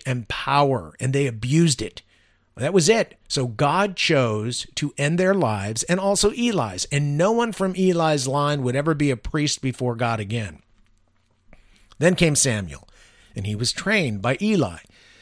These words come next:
Samuel grew into a man who was committed to the Lord and walked in his ways, and he eventually became a judge of Israel, First Samuel seven.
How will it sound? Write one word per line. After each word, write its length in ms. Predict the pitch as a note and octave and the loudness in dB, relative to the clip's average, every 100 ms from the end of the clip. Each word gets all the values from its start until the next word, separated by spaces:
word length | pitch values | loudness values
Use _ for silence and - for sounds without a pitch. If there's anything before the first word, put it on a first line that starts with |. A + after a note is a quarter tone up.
| _ - | _ -4
Samuel 500 | - G3 F3+ D#3+ C#3 | 2 4 6 4 2
grew 540 | A2 A#2+ D#3+ A#3 C4 | 0 6 8 8 8
into 340 | B3 F3+ E3+ | 4 4 4
a 60 | C#3+ | 4
man 400 | C3+ D3+ D#3 E3 | 4 2 0 0
who 100 | C#3 | -2
was 200 | B2 A2 | -2 -4
committed 460 | - A2+ C3+ F#3+ F3+ | -6 -2 2 2 0
to 60 | |
the 120 | D3 B2 | -2 -2
Lord 280 | C3+ D3 | 0 0
and 200 | C3+ A2 | 0 -2
walked 320 | A2 C#3+ - C#3 | -2 -2 -2 -2
in 60 | |
his 140 | B2+ G#2+ | -2 0
ways, 300 | C3 A#2+ - - | 0 0 -4 -10
and 120 | - B2+ | -4 0
he 160 | C#3+ | 2
eventually 680 | B2+ A2+ E3 G#3+ G3 F#3+ A3 | 0 0 0 2 0 0 0
became 400 | G3 F#3 D#3+ D#3 | -2 -2 -2 -2
a 60 | D3+ | -2
judge 400 | A2 C3 D3 D#3+ | -2 0 0 0
of 100 | F#3+ | 0
Israel, 360 | G#3+ C#3 A2 | 0 -4 -8
First 280 | F#2+ B2+ A#2+ | -8 -4 -2
Samuel 300 | B2 A#2+ B2 | -2 -2 -2
seven. 640 | B2+ - F#3 E3+ A2 D2+ | -2 0 0 0 -2 -8